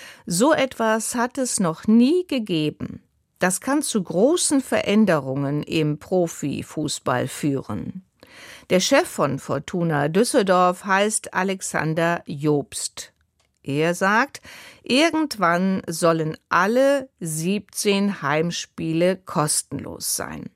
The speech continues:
Er hat aber nicht gesagt, wann das genau sein soll.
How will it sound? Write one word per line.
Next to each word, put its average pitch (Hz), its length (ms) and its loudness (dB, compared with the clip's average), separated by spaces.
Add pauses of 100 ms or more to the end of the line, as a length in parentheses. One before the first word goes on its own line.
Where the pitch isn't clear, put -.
(680)
Er 214 220 0
hat 190 180 0
aber 170 220 -2
nicht 185 440 -2
gesagt, 262 600 -2
wann 170 500 2
das 147 360 -4
genau 165 520 0
sein 185 480 -2
soll. - 340 -12